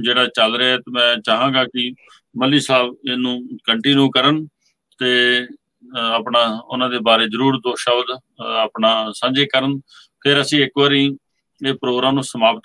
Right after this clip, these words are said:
ਕਰਾਂਗੇ, ਕਿਉਂਕਿ, ਅਹ, ਘਰ ਦੇ ਵਿੱਚ, ਅਹ, ਇਹ ਪ੍ਰੋਗਰਾਮ ਬਣਿਆ ਹੋਇਆ ਕਿ ਅਸੀਂ ਅਰਦਾਸ ਕਰਨੀ ਚਾਹੁੰਦੇ ਹਾਂ।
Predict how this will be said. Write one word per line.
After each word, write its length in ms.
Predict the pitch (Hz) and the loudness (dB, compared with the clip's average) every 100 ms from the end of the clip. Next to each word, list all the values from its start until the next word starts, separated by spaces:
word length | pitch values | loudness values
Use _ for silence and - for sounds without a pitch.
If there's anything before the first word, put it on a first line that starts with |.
| - | -4
ਕਰਾਂਗੇ, 420 | 135 139 135 131 | 0 0 0 -4
ਕਿਉਂਕਿ, 500 | 131 - 131 135 131 135 - _ _ _ - | -6 -8 -6 -4 -4 -6 -12 _ _ _ -8
ਅਹ, 180 | 131 123 | -2 -2
ਘਰ 300 | 117 123 110 | 0 0 0
ਦੇ 140 | 110 | 0
ਵਿੱਚ, 300 | 131 131 - | 0 -2 0
ਅਹ, 1000 | 135 131 110 131 117 117 113 117 - - | -2 -2 -4 -6 -2 -2 -4 -8 -18 -16
ਇਹ 60 | 110 | -10
ਪ੍ਰੋਗਰਾਮ 360 | 117 120 127 | -6 0 0
ਬਣਿਆ 280 | 120 123 123 | 0 0 0
ਹੋਇਆ 140 | 123 131 | 0 -2
ਕਿ 160 | 135 | -2
ਅਸੀਂ 240 | 117 139 127 | -2 0 0
ਅਰਦਾਸ 420 | 110 113 113 - | 2 4 2 2
ਕਰਨੀ 320 | 135 127 135 | -6 -4 -4
ਚਾਹੁੰਦੇ 320 | 131 135 147 | -2 0 0
ਹਾਂ। 100 | 143 | 0